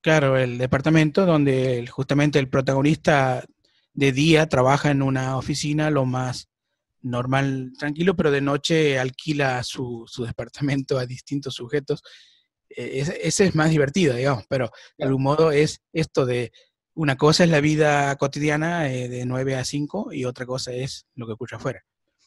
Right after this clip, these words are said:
Speaker 2: Sí, yo quería decir, Willy, Billy Wilder es uno de mis directores favoritos, es un director muy poco conocido que sugiero que lo investiguen porque tiene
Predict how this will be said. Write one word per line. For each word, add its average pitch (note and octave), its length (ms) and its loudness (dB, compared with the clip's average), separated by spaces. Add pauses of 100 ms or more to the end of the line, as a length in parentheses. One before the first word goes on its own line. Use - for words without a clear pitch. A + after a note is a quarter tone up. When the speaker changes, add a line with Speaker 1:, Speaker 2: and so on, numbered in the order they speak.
(140)
Speaker 2:
Sí, - 240 -4
yo F#3 80 -4
quería A3+ 160 2
decir, G3+ 200 0
Willy, G3 380 -6
Billy G#3+ 200 -4
Wilder B3+ 380 4
es G#3 400 0
uno G#3 220 0
de D3+ 280 2
mis C#3+ 140 -10
directores C#3+ 380 0
favoritos, F3+ 360 0
es G3+ 140 -2
un F#3+ 100 -4
director E3 320 0
muy A3 120 -2
poco G#3 220 -2
conocido E3 440 0
que D3 180 -4
sugiero G#3 400 0
que F3+ 80 0
lo D#3 60 0
investiguen D#3+ 440 -2
porque D3 160 -2
tiene G#3+ 480 -4